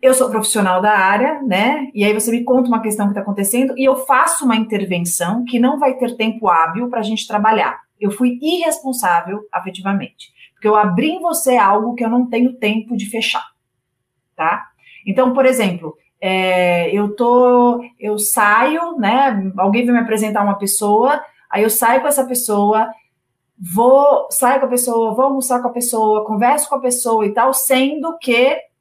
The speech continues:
eu também estou saindo com a minha ex, com o meu ex, tá? Então, o que que acontece? Eu não estou tendo responsabilidade por aquilo que eu estou despertando no outro, não estou sendo transparente, a não ser que eu fale,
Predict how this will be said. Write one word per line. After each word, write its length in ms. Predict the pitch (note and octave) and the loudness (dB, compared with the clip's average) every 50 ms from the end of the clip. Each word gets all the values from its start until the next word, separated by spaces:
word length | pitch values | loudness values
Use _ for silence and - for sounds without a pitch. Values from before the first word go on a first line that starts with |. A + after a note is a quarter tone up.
| _ _ | _ _
eu 180 | A3+ A#3+ B3 A#3+ | -2 -2 0 2
também 360 | C4+ C4+ B3+ A#3 A#3 A#3 C4+ | 2 2 2 2 2 2 0
estou 220 | C4+ - - C4 | -2 -2 -2 -4
saindo 680 | B3 B3 - A#3 A3+ G#3+ A3 A#3 B3 B3 B3 A#3+ - - | -4 -2 -2 -2 -2 -2 -2 0 2 2 2 0 -2 -6
com 280 | - - A#3 A#3+ B3 A#3+ | -4 -2 0 2 2 2
a 80 | A#3+ A#3+ | 2 2
minha 260 | B3 C4 C4 B3+ G#3 | 2 2 2 2 0
ex, 480 | F#3+ F3+ - - - - - - _ _ _ _ | 0 0 -2 -4 -4 -4 -6 -10 _ _ _ _
com 180 | _ - F3+ G3+ | _ -6 -4 -2
o 40 | G#3+ | 0
meu 220 | A3 A3 A3 G#3+ | 2 2 2 2
ex, 460 | F#3+ E3 - - - - - - _ _ _ _ _ _ | 0 -2 -2 -6 -8 -10 -10 -12 _ _ _ _ _ _
tá? 300 | - D#3 E3 F#3+ - - - _ _ - - - - - | -4 -2 -2 -2 -2 -6 -10 _ _ -20 -20 -16 -6 -2
Então, 320 | G3+ G3 B3+ C4+ C#4 C4 | 0 2 2 2 2 0
o 80 | B3 B3 | -4 -6
que 100 | - - | -6 -4
que 80 | C#4 | -2
acontece? 600 | C4 C4+ B3+ A#3+ A3 F#3+ E3+ E3 - D3 C#3+ _ _ _ _ _ - | 0 0 0 0 0 0 0 -2 -4 -8 -10 _ _ _ _ _ -4
Eu 120 | G#3 G#3+ | -2 0
não 140 | B3 C#4+ E4 | 0 2 0
estou 260 | F4 - - E4+ E4 | -2 -2 -4 -4 -4
tendo 220 | D#4+ D4 C#4 C4+ | -4 -4 -4 -4
responsabilidade 960 | C4+ C#4 C4 C4 B3+ A#3+ A#3+ A#3+ A3 G#3 G3 F#3+ E3+ E3+ F3+ G#3+ C4 C#4 D4+ B3+ | -2 -2 -2 -2 -2 -2 -2 -2 -2 -2 -2 0 0 0 2 2 0 0 -2 -4
por 140 | - D4+ | -4 0
aquilo 400 | C#4+ C#4+ C#4+ - - C#4+ D4 D#4 | 0 0 -2 -2 -8 -8 -8 -6
que 60 | D#4 D4+ | -8 -8
eu 40 | |
estou 180 | C#4+ - C#4+ C#4+ | -10 -8 -8 -6
despertando 480 | C#4+ - - C4+ B3 B3+ C4 C4 B3+ B3 | -6 -4 -2 -2 -2 0 -2 -2 -2 0
no 80 | C4 | 0
outro, 220 | A3+ F#3 E3+ E3+ F#3 | 0 0 -2 -2 -2
não 80 | G3 | -2
estou 120 | G3+ G#3 G3+ | -2 -2 -2
sendo 200 | G3 F#3 F3+ F3+ | -4 -4 -6 -4
transparente, 420 | A3+ A3+ A3+ - C4+ C#4 C#4 D#4 | -4 -6 -4 -2 -2 -2 0 2
a 40 | C#4 | 2
não 80 | B3 | 2
ser 140 | - - G3 | 2 0 0
que 80 | - C4+ | -2 -2
eu 60 | D4 | -2
fale, 340 | - - C#4 - - - | 0 0 0 0 0 -2